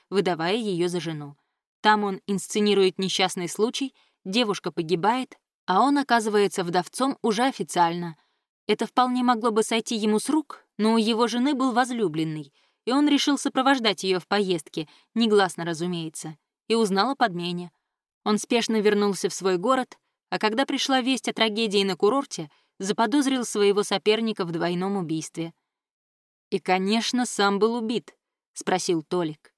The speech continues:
Спросил серьезно, без насмешки. «Да, убит», — кивнула я. «С этого и начинается действие романа». Толик кивнул, с полминуты смотрел в тарелку и вдруг, точно очнувшись, заявил:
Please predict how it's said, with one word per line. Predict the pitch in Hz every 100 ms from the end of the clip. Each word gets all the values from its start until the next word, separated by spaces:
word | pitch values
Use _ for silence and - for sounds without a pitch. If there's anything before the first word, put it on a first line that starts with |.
| _ _ -
Спросил | - 185 - 202
серьезно, | - 220 214 214 165 165 156 _ 180
без | 196
насмешки. | 190 196 226 196 151 - 147 _ _ _ _ _ _ _ _
«Да, | 175 202 208 220 - -
убит», — | 214 190 180 _ _ _ _ -
кивнула | 196 180 180 170
я. | 160 160 160 _ _ _ _ _
«С | -
этого | 247 277 247
и | 247
начинается | 233 - 240 233 185 180
действие | 170 180 - 180
романа». | 175 180 170 165 160 _ _ _ _ _ _ _ _ _ _ -
Толик | 247 233 - - -
кивнул, | 196 165 196 254 240 _ _ -
с | -
полминуты | 240 233 233 254 254
смотрел | 214 202 180 196
в | 175
тарелку | - 185 226 254 - 247 - _ _ _
и | 208
вдруг, | 185 175 277 -
точно | 254 - 233
очнувшись, | 220 240 269 254 214 208 -
заявил: | 180 156 208 233 233 185 135